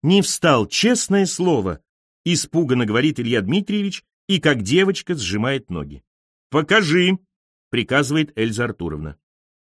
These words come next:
Илья Дмитриевич покорно приспускает штаны — и трусы. "Встал", с полувзгляда брезгливо констатирует Эльза Артуровна.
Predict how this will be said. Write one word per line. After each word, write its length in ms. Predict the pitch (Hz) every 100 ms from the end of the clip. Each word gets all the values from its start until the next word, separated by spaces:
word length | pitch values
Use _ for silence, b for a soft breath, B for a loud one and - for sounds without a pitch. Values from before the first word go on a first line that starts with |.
| _
Илья 280 | - 135 127
Дмитриевич 680 | 101 165 220 214 208 196 - -
покорно 600 | 135 127 165 202 196 196
приспускает 760 | - 135 - 120 - 151 139
штаны — 580 | - - 107 101 143 147 _ _ -
и 100 | 120
трусы. 520 | - 76 - 71 65 _ _ _ _ _ _ _ _
"Встал", 880 | - - - 117 123 120 107 85 - _ _ _ _ _
с 120 | -
полувзгляда 800 | - 123 110 85 78 104 139 120
брезгливо 680 | 98 101 107 76 101 147 131
констатирует 800 | 110 113 98 98 92 110 104 92
Эльза 360 | - 98 82 95
Артуровна. 640 | 78 - 98 85 80 73